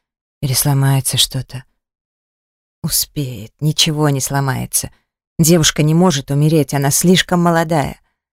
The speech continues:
Я глажу ее по голове, присаживаясь на корточке рядом со скамейкой. Жива, и слава богу. Думаю, наши органы разберутся,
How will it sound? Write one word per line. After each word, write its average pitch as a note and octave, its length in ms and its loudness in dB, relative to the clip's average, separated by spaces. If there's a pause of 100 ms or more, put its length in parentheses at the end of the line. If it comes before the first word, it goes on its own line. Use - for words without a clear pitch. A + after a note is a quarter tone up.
(800)
Я C#3 160 -2
глажу C3+ 320 2
ее C3 120 0
по - 140 -18
голове, C3+ 500 0 (440)
присаживаясь C3 560 -2
на C3+ 100 -2
корточке - 560 -4
рядом B2 280 -4
со - 120 -6
скамейкой. - 680 -8 (880)
Жива, D3 540 0
и A#2 100 -10
слава A#2+ 520 -8
богу. A#2+ 440 -16 (1000)
Думаю, C#3 440 2
наши C#3 360 0
органы C3+ 420 0
разберутся, B2+ 800 -2